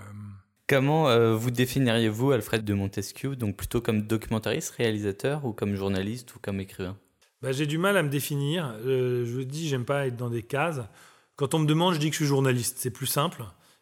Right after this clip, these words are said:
Speaker 2: Et, et je le suis profondément du, jusqu'au bout des ongles depuis que j'ai, depuis que j'ai cinq ans. Et je le serai toujours, d'ailleurs. Euh, après, euh, j'ose pouvoir dire que je,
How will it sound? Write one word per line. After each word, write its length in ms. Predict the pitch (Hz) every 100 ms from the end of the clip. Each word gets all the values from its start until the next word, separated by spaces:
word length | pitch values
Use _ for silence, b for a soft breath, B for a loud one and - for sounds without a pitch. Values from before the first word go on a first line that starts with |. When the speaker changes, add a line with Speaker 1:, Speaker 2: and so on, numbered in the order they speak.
| _
Speaker 2:
Et, 380 | 131 127 127 -
et 40 |
je 100 | 127
le 100 | 131
suis 260 | 127 - 165
profondément 840 | - - 160 160 151 147 147 160 170
du, 160 | 135 131 127 123
jusqu'au 300 | 127 131 -
bout 180 | 131 147
des 200 | 151 143
ongles 220 | 143 170
depuis 300 | 143 127 135
que 60 | 131
j'ai, 340 | 127 123 120
depuis 260 | 120 123 135
que 80 | 127
j'ai 80 | 127
cinq 280 | 135 123
ans. 120 | 131 127
Et 80 |
je 140 | 113 120
le 60 |
serai 260 | 123 - 160
toujours, 340 | 151 147 143
d'ailleurs. 300 | 117 92 90 - b b b b b b _
Euh, 500 | 120 120 120 117 113 107 b b b
après, 440 | 107 107 147 165 156
euh, 640 | 123 120 117 113 110 110
j'ose 460 | 104 123 135 120 113
pouvoir 340 | 104 117 117 107
dire 260 | 120 135
que 140 | - 117
je, 320 | 110 107